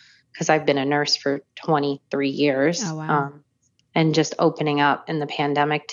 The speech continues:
Speaker 1: to, well, what do I wanna do for the rest of my life? And I was like, "This, I love this. I love personal
Speaker 2: Mm.
Speaker 1: development. I love tapping. I love energy work. Like, I love it. And what if I could do this, you know, and make money and, like, serve?" And,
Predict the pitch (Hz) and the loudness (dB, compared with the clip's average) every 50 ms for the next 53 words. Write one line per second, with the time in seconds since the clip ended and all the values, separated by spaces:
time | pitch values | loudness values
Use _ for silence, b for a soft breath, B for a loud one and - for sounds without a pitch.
0 | - - 147 143 139 135 139 147 151 147 151 160 156 156 147 143 135 131 131 135 | -2 0 2 2 2 0 0 0 0 2 4 4 4 4 4 2 0 -2 -4 0
1 | - 214 254 254 - - 165 147 143 143 143 139 - - 151 143 139 139 139 135 | 2 2 4 4 2 2 2 2 4 2 2 0 -2 -6 -6 -4 -4 -2 0 2
2 | 131 131 131 135 135 - - - - 127 135 - B B B B B B B B | 2 2 0 -2 -4 -6 -6 -6 -4 -4 -6 -8 B B B B B B B B
3 | B B B _ _ _ _ - - 147 143 139 - 143 135 135 135 135 160 190 | B B B _ _ _ _ -4 -2 -2 -2 0 0 -2 -2 0 0 2 2 2
4 | 165 - - 135 123 127 131 - 143 147 151 147 - - 131 135 135 - - 165 | 2 0 0 0 0 0 0 0 0 0 0 0 -2 -2 -2 -2 -2 -4 -6 -4
5 | 165 160 160 - 151 147 147 147 - - - 123 135 139 139 151 160 165 - - | -4 -4 -6 -8 -6 -4 -4 -4 -4 -4 -4 -6 -6 -2 0 2 2 2 0 -2
6 | 147 143 139 135 131 127 131 127 127 - - _ _ - - - 180 170 - 156 | -6 -6 -4 -4 -4 -2 -2 -2 -4 -4 -10 _ _ -4 0 0 0 0 0 -2
7 | 143 135 139 139 131 131 127 139 135 135 131 - - 170 170 175 170 160 - 156 | -2 -2 -2 -4 -6 -6 -4 -4 -4 -4 -4 -6 -6 -4 -2 -2 -2 -2 -4 -4
8 | 143 135 139 123 123 - - - - - - - 131 135 131 135 143 147 147 143 | -4 -4 -4 -4 -6 -6 -6 -6 -6 -4 -2 -2 -2 -2 -4 -6 -6 -2 2 2
9 | 156 165 170 175 175 170 170 160 156 147 135 135 - - - _ - - - - | 4 4 6 6 4 4 2 2 0 -4 -4 -4 -6 -8 -10 _ -14 -14 -14 -14
10 | - - - 139 139 135 131 139 135 143 170 185 185 185 170 - - - - - | -14 -10 -8 -6 -6 -6 -6 -2 0 0 2 2 0 -2 -2 -2 -6 -10 -14 -12
11 | - - 143 165 196 202 190 196 - - - - - - - - - - - 190 | -10 -2 2 4 4 4 4 2 -2 -2 -4 -6 -8 -8 -12 -12 -14 -14 -12 -8
12 | 170 156 143 143 147 143 139 143 143 139 - 165 180 185 196 202 196 185 175 165 | -6 -4 -4 -2 -2 -2 -4 -4 -6 -6 -4 -2 0 2 2 2 2 2 2 0
13 | 165 147 139 - - 143 143 139 143 139 135 131 - - - - - 196 202 214 | 0 -2 -2 -2 -4 -4 -4 -4 -4 -4 -6 -6 -6 -8 -10 -4 0 2 4 4
14 | 202 185 165 - - 147 - - 127 - - - 165 | 6 4 4 2 0 -2 -6 -8 -8 -8 -10 -12 -16